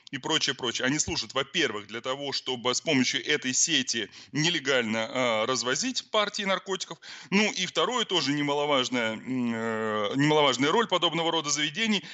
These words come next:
э, они служат, безусловно, для отмывки тех денег, которые б-, зарабатываются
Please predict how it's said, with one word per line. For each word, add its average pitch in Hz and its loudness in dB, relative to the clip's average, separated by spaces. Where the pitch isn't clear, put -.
э, 233 2
они 233 2
служат, 226 -6
безусловно, 196 -2
для 175 2
отмывки 175 -2
тех 131 -4
денег, 170 -4
которые 156 -4
б-, 135 0
зарабатываются 135 0